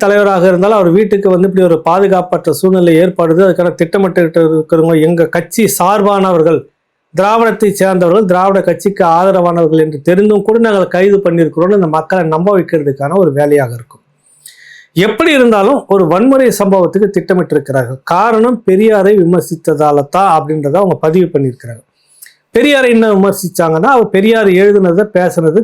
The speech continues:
திருப்பி இப்ப வந்து கேள்வி கேட்கிறோம். இது விஷயமாக சீமான் பேட்டி கொடுக்கும்போது சொல்றாரு, "நான் ஒண்ணும் பெரியாரை விமர்சிக்கல, பெரியார் பேசியதையெல்லாம் எடுத்து நாங்க வெளியில சொல்றோம், இன்னும் முழுசும் பேசவே இல்லை, அதுக்குள்ளேயே நீங்க வந்து குண்டு வீச வரீங்கனாக்கா, அப்புறம் முழுசும்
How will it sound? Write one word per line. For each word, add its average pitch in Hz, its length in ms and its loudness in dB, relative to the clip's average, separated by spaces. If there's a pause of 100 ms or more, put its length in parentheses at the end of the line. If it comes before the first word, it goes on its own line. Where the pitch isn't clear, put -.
திருப்பி 269 380 -2
இப்ப - 180 -4
வந்து 196 240 0
கேள்வி 175 340 2
கேட்கிறோம். 131 320 -6 (880)
இது 208 200 2
விஷயமாக 208 600 2
சீமான் 208 420 0
பேட்டி 196 220 0
கொடுக்கும்போது 170 500 -2
சொல்றாரு, 165 340 0
"நான் 175 160 0
ஒண்ணும் 202 260 0
பெரியாரை 190 380 2
விமர்சிக்கல, 170 580 -2 (760)
பெரியார் 240 520 0
பேசியதையெல்லாம் 226 760 2
எடுத்து 208 300 0
நாங்க 196 120 2 (100)
வெளியில 240 260 2 (120)
சொல்றோம், 156 340 -2 (920)
இன்னும் 214 240 2
முழுசும் 240 420 0
பேசவே 214 340 0
இல்லை, 202 160 2
அதுக்குள்ளேயே 220 500 0 (100)
நீங்க 185 160 2
வந்து 190 140 2 (140)
குண்டு 196 260 0
வீச 175 240 0
வரீங்கனாக்கா, 160 640 -2 (640)
அப்புறம் 185 300 0
முழுசும் 269 320 0